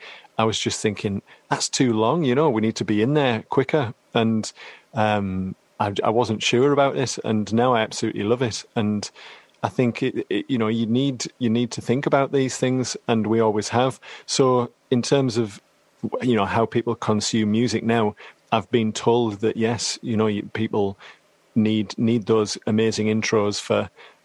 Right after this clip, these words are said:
for Spotify or whoever, and people do sort of, you know, they need, they need, um, the chorus within, I think it, I don't know what it, what it is, you know, within the first forty-five seconds.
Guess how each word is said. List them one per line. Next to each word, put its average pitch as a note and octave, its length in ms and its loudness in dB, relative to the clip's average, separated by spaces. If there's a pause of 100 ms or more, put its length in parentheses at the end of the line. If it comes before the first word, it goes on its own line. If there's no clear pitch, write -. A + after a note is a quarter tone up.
(100)
for G#2+ 460 -2
Spotify A2+ 840 0
or F#2+ 140 0
whoever, G#2+ 480 0 (360)
and G#2+ 360 0
people A2 320 -2
do G#2+ 420 0 (300)
sort - 260 -2
of, G2 260 -10
you A2 160 0
know, G#2 120 2
they G#2+ 140 2
need, A2+ 340 0
they A#2+ 80 2
need, A#2 320 0 (280)
um, G2+ 520 0
the A2 80 -2
chorus A#2 520 0
within, G2+ 440 -2 (380)
I - 40 -16
think A#2 180 0
it, - 100 -4
I G#2+ 120 -4
don't G#2+ 120 -4
know G2+ 80 -2
what G2+ 160 0
it, G#2 120 -6
what G#2 160 0
it G#2 100 -4
is, G2+ 260 -4
you A2+ 80 -2
know, G2 280 -4
within G#2+ 400 0 (120)
the A2 80 -2
first - 460 -2
forty-five G#2+ 720 0
seconds. G2+ 560 -2